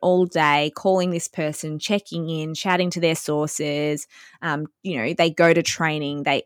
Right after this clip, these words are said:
they do all those things so that they know their clubs inside out. Um, and that's all,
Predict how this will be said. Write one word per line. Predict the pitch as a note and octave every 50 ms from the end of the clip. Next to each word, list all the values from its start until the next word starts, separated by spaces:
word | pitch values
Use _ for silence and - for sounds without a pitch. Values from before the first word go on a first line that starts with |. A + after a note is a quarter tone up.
| - -
they | E3+ E3
do | D#3 C#3 E3+ F3 F3 F3+
all | F#3 F3+
those | F3 E3 E3 D#3+ -
things | - F3 D3+ D3+ D3+ D#3 -
so | - E3 D3+
that | D3 - -
they | D#3+ D#3+
know | D#3+ D#3+ D#3 D3+ D3+ D#3+
their | E3 E3+ E3
clubs | - - - D#3 C#3 C3+ C#3+ - - - _ -
inside | D#3+ E3 E3 E3 - - E3+ D#3 D3+ D3 C3+
out. | C3+ C#3 C#3 C3 - - _ - - - - _ -
Um, | E3 D#3 D3 D3+ C#3+ -
and | - G#3 A#3
that's | B3 - - -
all, | A3 F#3+ E3+